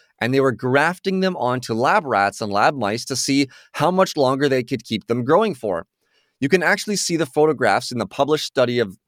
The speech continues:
little baby scalps grafted onto the backs of lab rats, growing little baby hairs. Those would have been the hairs growing on the heads of little infants in Pittsburgh if they hadn't been killed by abortion and stitched onto lab rats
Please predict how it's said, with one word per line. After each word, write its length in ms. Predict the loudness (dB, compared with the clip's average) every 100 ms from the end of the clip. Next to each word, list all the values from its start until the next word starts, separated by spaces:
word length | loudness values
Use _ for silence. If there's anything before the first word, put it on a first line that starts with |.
| _ 0
little 300 | 2 4 2
baby 340 | 2 2 0
scalps 420 | -2 0 0 -2
grafted 560 | -6 -2 0 0 -2 -2
onto 200 | -2 -2
the 100 | 0
backs 340 | 4 2 0
of 120 | -4
lab 260 | 2 2 2
rats, 380 | 0 0 -2 -12 _ _ _
growing 440 | 2 2 2 -2 -2
little 320 | 0 2 2
baby 440 | 0 -2 0 -2
hairs. 540 | 0 0 0 -2 -10 -16 _ _ _ _
Those 300 | 2 4 4
would 140 | 0 0
have 180 | 0 2
been 180 | 2
the 120 | 2 -2
hairs 500 | -2 0 0 -4 -10 _ -6
growing 420 | 0 2 2 0
on 80 | -2
the 80 | 0
heads 300 | 0 0 -2
of 80 |
little 280 | -2 0 0 -2
infants 400 | -8 -4 -6 -4
in 140 | -4
Pittsburgh 520 | -4 -4 0 0 0 -4 _ _ _
if 180 | -4 -2
they 140 | 0
hadn't 320 | 2 2 0 -2
been 220 | -4 -2
killed 260 | 0 0
by 140 | 2 2
abortion 520 | 2 2 2 0 -4
and 140 | -4
stitched 380 | -6 -4 -4 -6
onto 300 | -6 -4 -4
lab 280 | -2 0 0
rats 400 | 0 -2 -4 -8